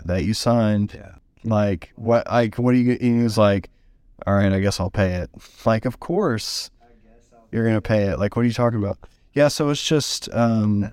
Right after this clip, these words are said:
Speaker 2: That's not, I mean, that's not as bad as I thought it was gonna be. I mean, that is still, you know, when you send the invoice over and someone's like, "Oh, what's this?" You know?
Speaker 1: I mean, I had a ton of that before I sent people scope of works that they had to sign before the fact.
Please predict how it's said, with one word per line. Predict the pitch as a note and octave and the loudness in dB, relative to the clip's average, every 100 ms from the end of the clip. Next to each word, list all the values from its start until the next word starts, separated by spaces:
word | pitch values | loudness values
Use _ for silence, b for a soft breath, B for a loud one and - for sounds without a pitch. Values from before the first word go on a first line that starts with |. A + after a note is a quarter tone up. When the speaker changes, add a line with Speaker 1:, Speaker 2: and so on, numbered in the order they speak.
| - | 0
Speaker 2:
That's | F#3+ - | 0 2
not, | G#3+ D#3 | 2 2
I | B2 | 2
mean, | C#3+ C#3+ | 2 0
that's | C#3 D3 - | 0 -2 -2
not | C3 A2 | 0 0
as | F#2 F2 | -4 -4
bad | G2+ G2 | -4 -4
as | F2+ | -4
I | F2+ | -6
thought | - G2+ | -4 -4
it | F#2 | -4
was | F#2 | -8
gonna | - F#2 | -6 -4
be. | F#2 F#2 F#2 G2 | -4 -6 -6 -6
I | G#2+ | -2
mean, | A2+ A#2 | -2 0
that | B2+ C3+ | 0 0
is | C3 A#2 | -2 -6
still, | - B2 A#2 G#2+ F#2+ | -4 0 2 2 0
you | A2 G#2+ | -2 -4
know, | G2+ F#2+ | -2 -4
when | G2+ G#2+ | -2 -2
you | A2+ | -2
send | - C3+ A#2+ | -2 -2 0
the | |
invoice | A2+ A2 A2 G#2 - | 0 -2 -2 -4 -2
over | A2 G#2 | -2 -2
and | G2+ | -6
someone's | G2+ G2+ G2+ | -4 -4 -2
like, | G2 F#2 - _ _ _ _ - | -2 -2 -6 _ _ _ _ -2
"Oh, | A2+ G#2+ | 0 0
what's | G2 A2 - - | 0 0 -2 -6
this?" | G#2 G#2 F#2 F2+ - - | -2 0 -2 -4 -8 -6
You | F#2+ | -6
know? | F#2 F#2 - _ - | -6 -8 -12 _ -2
Speaker 1:
I | |
mean, | A#2 A#2 | 0 2
I | A#2 | 2
had | C#3 | 2
a | B2 | 0
ton | - C#3 D3 | 2 2 2
of | |
that | G#2+ G2+ G2 | 0 -2 -4
before | G#2 A2+ G#2+ G2+ G2 - | -4 -2 0 0 0 -2
I | G#2 G#2 | -2 -2
sent | - A2 - - | 0 -2 -4 -4
people | A2+ G#2 G#2 G2 - _ _ _ _ - | -2 -2 -2 -4 -10 _ _ _ _ -14
scope | - A#2+ A2 | -2 -2 0
of | G2 | -2
works | G#2+ A2 - | 0 -2 -2
that | F#2 | -2
they | G#2 | 0
had | G#2 | 0
to | F#2 | -2
sign | - A2+ G#2 G#2 G2 | -2 0 2 2 0
before | F#2+ - G2 | -4 -4 -4
the | F2 | -4
fact. | - F2 D#2 - | -4 -4 -4 -12